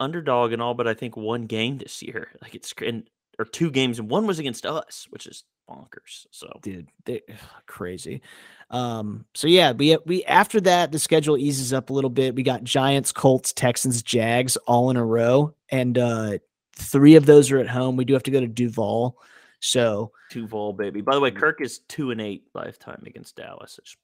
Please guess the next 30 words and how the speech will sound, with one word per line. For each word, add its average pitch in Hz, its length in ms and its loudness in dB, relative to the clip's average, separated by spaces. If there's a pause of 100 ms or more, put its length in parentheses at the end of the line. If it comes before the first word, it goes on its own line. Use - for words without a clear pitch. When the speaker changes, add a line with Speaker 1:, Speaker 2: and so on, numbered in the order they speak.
(120)
Speaker 1:
throw - 160 -14
that - 140 -14
out - 160 -14
there. 131 100 -8
Speaker 2:
Vikings 254 440 6
are 254 80 6
good 196 260 10
this 127 240 0
year, 123 160 -2
though. 110 200 -2
I 113 120 0
wouldn't 175 280 4
overlook 151 420 4
that 117 140 0
game. 110 220 -2
I 151 60 6
think 226 120 4
that's 214 200 2
maybe 175 340 4
the 143 220 -4
toughest 165 500 -2
game 156 200 2
left 143 240 0
on 151 100 4
the 127 80 -2
schedule 127 520 -2
other 117 120 -2
than 113 200 -6
the 101 100 -8
Eagles. - 460 -12